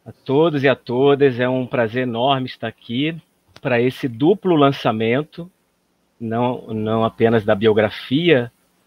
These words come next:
de Marx, lan-, da editora Boitempo, como também das cartas sobre o Capital, de Marx e Engels, é, lançado pela editora Expressão Popular. É,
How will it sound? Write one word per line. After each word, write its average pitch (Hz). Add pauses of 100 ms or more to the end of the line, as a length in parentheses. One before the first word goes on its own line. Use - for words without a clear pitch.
(600)
de 117
Marx, 113
lan-, 113
da 113
editora 107
Boitempo, 147
como 131
também 120
das 117
cartas 110 (220)
sobre 110
o -
Capital, 113
de 120
Marx 104
e 139
Engels, 135 (920)
é, 110 (800)
lançado 113
pela 113
editora 110
Expressão 131
Popular. 117 (1300)
É, 110